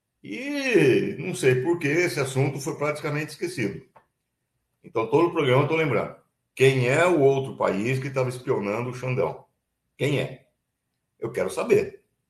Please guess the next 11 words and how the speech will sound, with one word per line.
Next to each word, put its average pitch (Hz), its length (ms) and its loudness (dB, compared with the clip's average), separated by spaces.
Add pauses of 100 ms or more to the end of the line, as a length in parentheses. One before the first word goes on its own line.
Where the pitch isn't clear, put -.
porque 101 220 -6
isso 95 160 -2
é - 20 0
muito 120 240 -4
grave, 147 340 4
isso - 140 -8
é 95 40 -2
violação 120 480 -2
de 131 60 -10
soberania 107 440 -4
nacional, 101 760 0